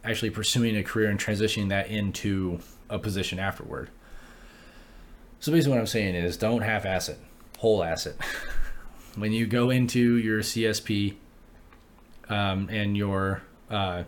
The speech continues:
different internship or, uh, skill bridge opportunities, make the most of it. Make the most of it and try and leave a lasting impact. Make them wish they could have kept you on.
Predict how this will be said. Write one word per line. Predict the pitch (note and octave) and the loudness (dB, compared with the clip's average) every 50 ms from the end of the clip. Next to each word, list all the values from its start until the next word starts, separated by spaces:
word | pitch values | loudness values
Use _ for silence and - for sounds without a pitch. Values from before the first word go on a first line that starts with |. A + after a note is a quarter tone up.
| - - | -8 -6
different | A2+ A#2+ A#2 - A#2+ A#2 | -4 -2 -2 -2 -2 0
internship | A#2+ A#2+ A#2 - A#2+ A2 G2 - A2+ G#2 - - - - - - - - - - - - - - - - - - - - | 0 0 0 0 0 0 0 0 0 -2 -2 -4 -12 -20 -20 -20 -20 -20 -20 -20 -20 -20 -20 -20 -20 -20 -20 -20 -20 -8
or, | - A2+ G#2+ G#2+ G#2 G#2 G2+ G2 G2 G2 F#2 | -4 0 0 2 2 2 2 2 0 0 -2
uh, | G2+ G2 G2 G2 F#2 F#2 F#2 F#2 F2 | -2 0 0 0 0 0 -2 -4 -6
skill | - - - A#2+ A2+ | -6 -2 0 0 2
bridge | G#2 A2 G#2+ A2 | 2 2 2 2
opportunities, | A#2 A2 F#2+ G2 F2+ - A2 G#2+ G#2 F#2+ F#2 F#2 F2+ E2+ | 0 0 0 -2 -4 -2 -2 -2 0 0 0 -2 -2 -2
make | F2 F#2 G2+ G#2+ G#2 - | -2 -2 0 -2 -2 0
the | A#2 | 0
most | G#2+ G#2 G2 F2 - - | 0 0 0 -2 -4 -6
of | D#2 C#2+ | -8 -10
it. | C2+ C2 - - - - - | -10 -12 -14 -18 -20 -12 -6
Make | - G#2+ G#2+ G2+ - | -4 -4 -4 -2 -2
the | - A2+ | -2 -2
most | G#2+ A2 A2+ A2+ G#2+ - - | 0 2 0 0 0 0 0
of | A#2 G#2+ | 2 2
it | A#2 G#2+ | 0 0
and | G2+ G2 F#2+ F#2 E2+ | -2 -2 -4 -4 -6
try | - - - G#2+ G#2+ A2+ | -6 -2 -2 0 2 2
and | A2+ A2 A2 G#2+ G#2 F2 F#2+ G2 G2 G#2 | 0 0 0 0 -2 -2 -4 -4 -2 -2
leave | A2+ A2+ A#2+ A2+ | 2 2 2 2
a | A2 | 2
lasting | G2+ F#2+ G2 G2+ F#2+ - - F2+ | 2 0 0 -2 -2 -2 -4 -4
impact. | E2+ F#2+ F#2 E2+ F2 E2 E2 - - - - - - - - | -4 -4 -2 -2 -2 -4 -4 -6 -12 -18 -20 -20 -20 -14 -6
Make | - A2 B2+ B2 | -2 0 0 2
them | C3+ C#3 C3 B2 | 2 4 4 4
wish | A#2+ B2+ A#2 - | 4 2 2 2
they | - A2 | 0 0
could | - - A2+ G#2 | 0 0 -2 -2
have | G2 - | -2 -2
kept | G#2+ G2 - | -2 -2 -2
you | - F#2+ F2 | -2 -2 -2
on. | E2+ C#2+ C#2+ D2+ | -2 -4 -6 -10